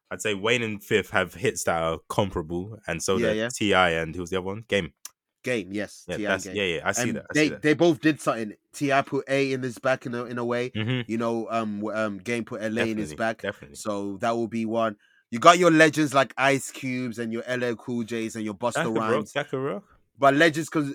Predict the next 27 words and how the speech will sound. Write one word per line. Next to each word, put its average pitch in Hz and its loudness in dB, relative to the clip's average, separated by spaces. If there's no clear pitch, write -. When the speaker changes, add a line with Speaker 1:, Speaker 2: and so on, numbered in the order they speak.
Speaker 2:
c-, 143 -6
they 143 4
can 151 -4
only 156 0
verse 131 -2
legends. 95 -6
So 123 -6
if 120 -4
you're 127 -6
gonna 160 0
do 151 4
Speaker 1:
Yeah, 160 2
Speaker 2:
legends 110 2
Speaker 1:
yeah, 87 -2
Speaker 2:
v 127 -4
Speaker 1:
yeah, - -
yeah. 120 -4
Speaker 2:
legends, 113 -4
it 110 -8
can 127 -4
only 123 -2
be 113 -4
legends 107 -4
v 104 -6
legends. 95 -6
Speaker 1:
Definitely. 76 -12
Speaker 2:
But 120 -2